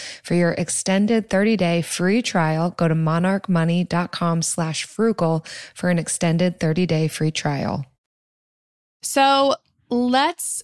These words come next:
Speaker 2: move on to our second set of meal planning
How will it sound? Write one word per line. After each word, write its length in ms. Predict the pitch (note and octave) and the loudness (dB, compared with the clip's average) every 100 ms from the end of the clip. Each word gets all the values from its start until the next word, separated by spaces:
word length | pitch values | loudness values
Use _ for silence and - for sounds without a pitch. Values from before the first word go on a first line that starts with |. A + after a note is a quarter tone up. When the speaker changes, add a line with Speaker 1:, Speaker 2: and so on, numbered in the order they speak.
| - | -4
Speaker 2:
move 400 | B3 C4 B3 A3 | -2 0 -2 -4
on 580 | G3+ G3+ G3 G3 G3 - | -2 -2 -4 -8 -10 -10
to 280 | - G#3 G#3 | -8 -6 -4
our 340 | - F3+ F3+ | -4 -2 -4
second 560 | F#3 - G3+ - G3+ - | -6 -6 -6 -4 -8 -8
set 680 | - - F3+ D#3 - - - - - - _ | -8 -4 -2 -2 -6 -12 -12 -20 -20 -20 _
of 300 | G3 F#3+ F#3 | -2 -2 -2
meal 220 | F3+ F#3 | -4 -4
planning 480 | F3 - F#3 F3 F#3 | -6 -8 -8 -8 -10